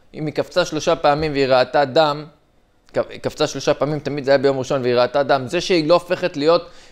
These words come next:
וסת קבוע שבימי ראשון היא רואה, פשיטא. הרי כשהיא לא קפצה בימי ראשון, היא לא ראתה בימי ראשון. אז אם כן, רואים שלא היום הזה מה שגורם,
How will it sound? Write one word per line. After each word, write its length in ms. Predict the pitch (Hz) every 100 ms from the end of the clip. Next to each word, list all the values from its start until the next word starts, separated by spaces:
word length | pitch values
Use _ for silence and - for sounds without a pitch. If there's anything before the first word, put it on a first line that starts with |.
| -
וסת 300 | 175 190 -
קבוע 240 | 160 175
שבימי 380 | - 156 156 165
ראשון 340 | 160 160 170
היא 100 | 160
רואה, 380 | 139 151 170 156 - - - -
פשיטא. 500 | - 247 262 269 214 - _ _ _ _ -
הרי 420 | - 139 151 156 147 123
כשהיא 200 | 165 160
לא 80 | 180
קפצה 300 | 180 - 175
בימי 300 | 175 170 175
ראשון, 280 | 170 185
היא 80 | 185
לא 180 | 214 262
ראתה 240 | 269 220
בימי 340 | 185 170 151 135
ראשון. 360 | 127 123 107 101 _ _ -
אז 140 | 117 139
אם 140 | 165
כן, 280 | - 117 120 127 -
רואים 220 | 117 139
שלא 260 | 156 160 233
היום 340 | 240 226 208
הזה 220 | 175 170
מה 120 | 170
שגורם, 520 | 160 151 143 139 139